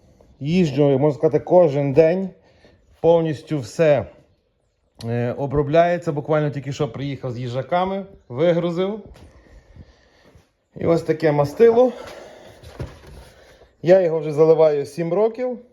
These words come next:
Купляю на один рік дві банки таких. Тобто весною замінюю і осінню. І фільтр. Фільтр масла я купляв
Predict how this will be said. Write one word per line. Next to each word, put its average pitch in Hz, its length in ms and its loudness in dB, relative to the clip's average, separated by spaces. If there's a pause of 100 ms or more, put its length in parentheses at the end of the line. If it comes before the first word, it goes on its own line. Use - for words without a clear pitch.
(540)
Купляю 165 440 2
на 147 160 0
один 156 320 0
рік 156 220 -4 (300)
дві 131 200 -6
банки 240 440 0
таких. 240 500 -4 (560)
Тобто 143 580 2
весною 220 680 2 (240)
замінюю 180 560 -2
і 147 100 -6
осінню. 107 500 0 (1300)
І 196 120 0
фільтр. 107 440 -2 (380)
Фільтр 151 320 -2
масла 143 400 2
я 127 100 2
купляв 123 440 2